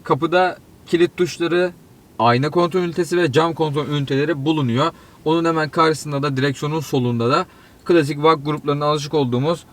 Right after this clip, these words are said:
e, farları kapama tuşu, otomatik, gündüz farları ve normal manuel farlar olarak,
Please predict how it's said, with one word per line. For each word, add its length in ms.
e, 320
farları 420
kapama 380
tuşu, 480
otomatik, 600
gündüz 300
farları 300
ve 140
normal 340
manuel 400
farlar 380
olarak, 380